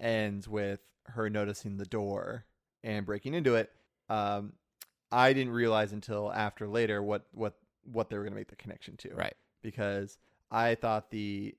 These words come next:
Speaker 1: James Delos scenes were in some separate world, not completely underneath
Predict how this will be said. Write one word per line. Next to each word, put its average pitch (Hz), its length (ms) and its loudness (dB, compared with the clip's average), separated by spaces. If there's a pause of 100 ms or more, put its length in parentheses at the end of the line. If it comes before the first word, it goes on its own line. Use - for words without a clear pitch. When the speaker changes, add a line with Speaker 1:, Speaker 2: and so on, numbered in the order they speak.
(360)
Speaker 1:
James 110 320 -4
Delos 104 400 -2
scenes 101 520 -6
were 104 220 -6
in 101 100 -6
some 104 180 -12
separate 101 500 -4 (240)
world, 107 760 -4 (360)
not 110 360 0
completely 104 400 -6
underneath 104 380 -12